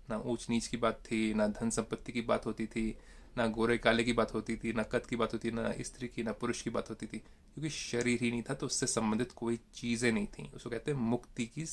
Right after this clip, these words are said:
अवस्था। तो परमात्मा भी हमें वो ज्ञान दे रहे हैं, जिससे कि हम उस अवस्था में फिर से वापस जा पाए। तो बाबा कहते हैं, "सदा अपने पवित्र स्वरूप में स्थित रहे, गुण रूपी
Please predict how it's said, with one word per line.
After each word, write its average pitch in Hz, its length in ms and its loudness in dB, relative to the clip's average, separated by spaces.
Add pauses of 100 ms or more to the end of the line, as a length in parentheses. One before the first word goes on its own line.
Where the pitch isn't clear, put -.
(220)
अवस्था। - 500 0 (640)
तो 135 60 0
परमात्मा 131 400 4
भी 160 100 6
हमें 143 400 8
वो 123 300 6 (200)
ज्ञान 120 300 6
दे 123 120 6
रहे 123 100 4
हैं, 127 60 4
जिससे 120 220 0
कि - 100 -2
हम 117 240 2
उस 120 300 2
अवस्था 117 420 0
में 117 120 2
फिर 117 200 0
से - 140 0
वापस 110 480 0
जा 110 140 2
पाए। - 280 -6 (600)
तो 117 80 0
बाबा 113 140 0
कहते 117 220 6
हैं, 190 60 6
"सदा 123 340 4
अपने 131 340 2
पवित्र 123 380 0
स्वरूप 120 400 4
में 117 80 4
स्थित - 360 0
रहे, 117 260 2
गुण 139 360 4
रूपी 143 640 0